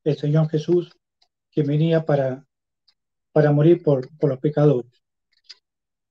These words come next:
Y bueno, después de la,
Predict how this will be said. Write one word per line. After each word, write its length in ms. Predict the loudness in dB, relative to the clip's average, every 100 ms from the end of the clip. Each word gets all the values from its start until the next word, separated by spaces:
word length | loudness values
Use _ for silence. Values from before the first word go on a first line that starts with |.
| _ _ _
Y 420 | 2 4 4 2
bueno, 320 | 4 4 4 0
después 640 | 0 2 6 6 4 -6 -20 _ _ _ _ _ _ _ _ _ -20 _ _
de 120 | 2
la, 580 | 2 0 -2 -8 -10